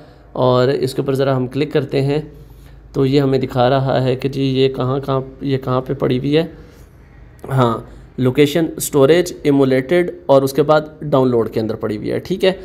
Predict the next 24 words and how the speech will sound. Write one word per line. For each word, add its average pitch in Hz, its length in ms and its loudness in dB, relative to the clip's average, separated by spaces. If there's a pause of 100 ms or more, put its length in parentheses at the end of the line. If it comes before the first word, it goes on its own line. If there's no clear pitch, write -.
(200)
चलें 110 260 2
अब 139 180 2
यहाँ 131 200 2
पे 156 140 0
इसको 139 180 -2
सामने 143 300 0
रखें 165 320 -2 (340)
और 131 180 4
वापस 127 340 2
हम 135 100 2
जाते 123 300 0
हैं 156 180 2
अपने, 135 340 0 (400)
अ, - 60 0 (280)
उसी, 131 300 -2 (100)
अ, - 60 -4 (440)
पिक्सेल 131 260 0
लैब 113 220 0
के 113 100 -6
अंदर। 110 240 -2
ठीक 175 240 -6
है, 196 120 -2 (1000)
यहाँ 113 240 2
पे, 113 200 0